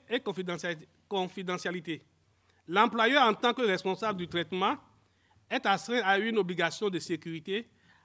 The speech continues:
adaptée à la nature des données et aux risques présentés par le traitement. Il doit empêcher que les données soient dé-, déformées, endommagées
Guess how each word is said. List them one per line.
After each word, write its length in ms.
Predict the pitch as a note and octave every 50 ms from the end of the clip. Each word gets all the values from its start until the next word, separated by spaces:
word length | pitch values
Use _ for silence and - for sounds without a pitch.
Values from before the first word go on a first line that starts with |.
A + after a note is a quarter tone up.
| _ -
adaptée 520 | F3 F3+ F3 D#3+ C#3+ F#3 F3 - - A3+
à 40 | G#3+
la 100 | F#3+ E3
nature 280 | E3 E3 D#3 - G#3
des 120 | F3+ D#3+ D3+
données 380 | C#3 D3 D3 D#3 E3+ G3 G#3+ - _ _ _ _ _ _ _ _
et 80 | - G#3+
aux 160 | G#3 F#3 E3
risques 220 | E3 F#3+ F3+ -
présentés 500 | _ - D#3+ D3+ D3+ C#3+ - F3 F3 F#3
par 200 | F3+ _ _ G3
le 100 | F#3+ E3+
traitement. 380 | D#3 - D3+ D3+ - D3+ D3+ C#3 - _ _ _ _ _ _ _ _ _ _ _ _ _ _ _ _ _ _ _ _ _ _
Il 140 | A#3 C4 A3+
doit 180 | G3 G#3 G#3
empêcher 500 | G#3 F#3 D#3 F#3 F3 D3+ - F#3 E3 C#3+ - _ _ _ _ _ _ _ _ _ _ _ _ _ _ - - _ -
que 220 | G#3 A3 A3+ A3+
les 140 | G#3 F3+ E3
données 260 | D#3 E3+ E3+ F#3 G3
soient 280 | F#3+ - G#3 G#3 F#3+ E3
dé-, 240 | D3 C3 E3 D#3+ D#3 - - -
déformées, 600 | - D#3+ D#3 E3+ E3 - F#3 E3 D#3+ F3+ G3+ C4+ - _ _ _ _ _ _ _ _ _ _ _ _ _ _ _ _ _ _ _ _ _ _ _ _ _ _ _ _ _ _ _
endommagées 720 | - A3 G#3 G3+ G3+ F#3+ F#3 F#3 F3+ E3+ E3+ E3 F#3 A#3 C#4